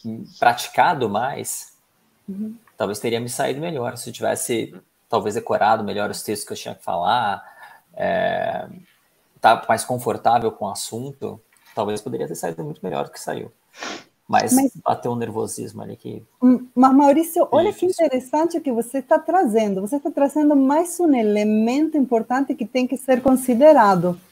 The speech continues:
Speaker 2: que eu esqueci de falar, que é o contexto. Olha que importante que tua experiência tra-, traz agora neste momento. Eu esqueci de falar. Eu falei do fa-, ou seja, de quem que é o lo-, interlocutor, do tempo, da,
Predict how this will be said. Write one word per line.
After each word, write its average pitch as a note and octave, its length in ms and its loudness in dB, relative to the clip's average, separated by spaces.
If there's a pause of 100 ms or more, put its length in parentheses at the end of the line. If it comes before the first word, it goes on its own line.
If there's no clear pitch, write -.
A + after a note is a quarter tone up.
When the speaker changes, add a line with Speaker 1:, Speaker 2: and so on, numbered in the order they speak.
(120)
Speaker 2:
que A#3+ 100 4
eu A#3+ 60 8
esqueci D4+ 520 4
de D#4 120 4
falar, F3 440 0 (280)
que C4 80 0
é - 20 4
o B3+ 80 2
contexto. C#4+ 720 2 (1040)
Olha G4 280 8
que F4+ 100 6
importante E4 640 2
que A#3+ 120 -4
tua C4 160 0
experiência C4+ 640 -2
tra-, B3 380 -2 (120)
traz C4+ 360 4
agora B3 360 4
neste B3 280 -2
momento. G#3+ 460 0
Eu B3+ 40 2
esqueci F4 500 0
de F#4 120 0
falar. F#3+ 500 0 (260)
Eu C#4 120 -2
falei B3+ 340 8
do G#3+ 400 10
fa-, B3+ 320 6
ou G#3 80 4
seja, A3 220 6
de G3+ 100 4
quem C4 220 0
que C4+ 120 2
é B3+ 60 4
o A#3+ 60 6
lo-, A3 260 2
interlocutor, A#3 800 2
do G#3 200 2 (160)
tempo, A#3 500 2 (240)
da, G#3 800 6